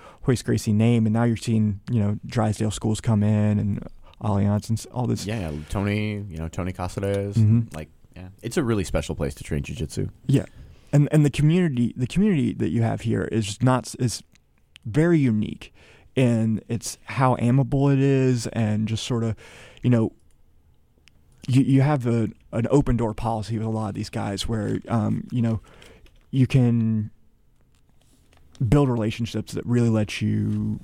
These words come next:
Speaker 1: see a lot of different jiu-jitsu. And, uh, not, not everyone is so hospitable, um, especially towards other teams. And so I, I was a little bit worried about that. And like I said, there's not as many, um, options from the start in, uh, Montana, especially the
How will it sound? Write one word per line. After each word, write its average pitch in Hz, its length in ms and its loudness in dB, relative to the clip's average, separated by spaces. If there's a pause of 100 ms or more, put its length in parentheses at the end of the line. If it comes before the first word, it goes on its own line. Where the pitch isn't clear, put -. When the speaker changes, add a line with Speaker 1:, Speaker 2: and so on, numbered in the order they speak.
(120)
Speaker 1:
see - 220 0
a 110 80 4
lot 101 200 -2
of 98 60 -4
different - 260 -6
jiu-jitsu. - 500 -4 (560)
And, 117 320 2
uh, 110 220 -2 (480)
not, 139 340 2
not 139 180 0
everyone 123 340 0
is 110 120 -2
so 110 260 0
hospitable, 123 680 -2 (240)
um, 117 340 2
especially - 320 -2
towards 117 240 0
other 113 180 0
teams. 120 560 2
And 110 120 -4
so 113 280 0
I, 113 240 -4
I 117 60 0
was 113 120 0
a 113 40 -2
little 120 140 2
bit 117 120 2
worried 110 260 0
about 110 200 -4
that. 113 220 -6
And 113 100 0
like 113 80 2
I - 40 -8
said, 127 80 -2
there's 131 140 -2
not 170 100 4
as 123 100 0
many, 120 260 2 (520)
um, 113 320 2
options 120 680 0
from 117 180 2
the 104 60 0
start 151 380 -2
in, 107 180 2
uh, 107 160 -2
Montana, 107 480 0
especially 113 360 -2
the 104 220 -4